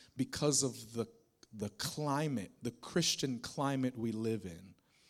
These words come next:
where we so often judge our relationship with God based on stuff,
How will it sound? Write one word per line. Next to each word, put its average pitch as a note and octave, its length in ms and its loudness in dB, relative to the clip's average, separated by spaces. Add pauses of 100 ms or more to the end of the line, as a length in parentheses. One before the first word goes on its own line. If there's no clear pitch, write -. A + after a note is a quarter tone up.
(380)
where B2 200 4
we B2 140 4
so C#3 280 6
often C3 580 4
judge B2+ 720 4
our A#2+ 140 2
relationship A#2+ 840 4
with A#2 260 -2
God G#2+ 440 -4 (440)
based C3 460 4
on A#2 500 4 (760)
stuff, - 680 2